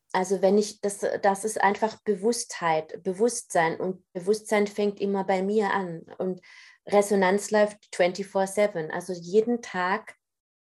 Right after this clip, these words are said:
passiert irgendetwas, ja, und die Frage ist immer, wie ist meine Resonanz auf das, was passiert?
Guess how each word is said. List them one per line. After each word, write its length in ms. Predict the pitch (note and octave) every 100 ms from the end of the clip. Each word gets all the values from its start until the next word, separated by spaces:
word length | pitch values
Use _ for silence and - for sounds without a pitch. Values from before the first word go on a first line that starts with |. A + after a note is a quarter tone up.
| _
passiert 520 | - F#3 - A#3 A#3 -
irgendetwas, 840 | A#3 B3+ C4+ G#3 G#3 - D3 -
ja, 200 | E3 E3
und 120 | F#3+ F#3+
die 200 | F#3+ - _ _ -
Frage 420 | - F3 G3 G#3+
ist 220 | G#3+ -
immer, 300 | G3+ G3+ G3+ - - -
wie 160 | G3+
ist 140 | G#3+ G#3
meine 280 | G3+ G3+ G3
Resonanz 540 | F#3+ G3 F3+ F3 E3+
auf 180 | E3 -
das, 240 | E3 E3
was 180 | D#3+ -
passiert? 500 | D#3+ D#3 D#3+ D3+ D3+